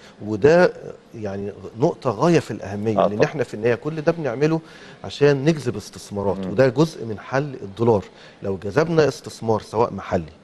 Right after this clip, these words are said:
Speaker 1: أو استثمار أجنبي، كل هذه المشاكل هتتحل،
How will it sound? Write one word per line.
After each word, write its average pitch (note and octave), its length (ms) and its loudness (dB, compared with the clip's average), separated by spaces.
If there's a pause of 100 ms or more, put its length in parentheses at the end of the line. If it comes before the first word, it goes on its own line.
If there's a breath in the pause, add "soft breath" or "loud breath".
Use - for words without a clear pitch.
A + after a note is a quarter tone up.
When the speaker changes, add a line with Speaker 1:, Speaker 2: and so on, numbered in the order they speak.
Speaker 1:
أو F#2+ 80 -10
استثمار - 540 -4
أجنبي، C3 420 -2 (600 loud breath)
كل F#3 300 4
هذه B2+ 300 -4
المشاكل A#2 560 -8
هتتحل، F2+ 420 -10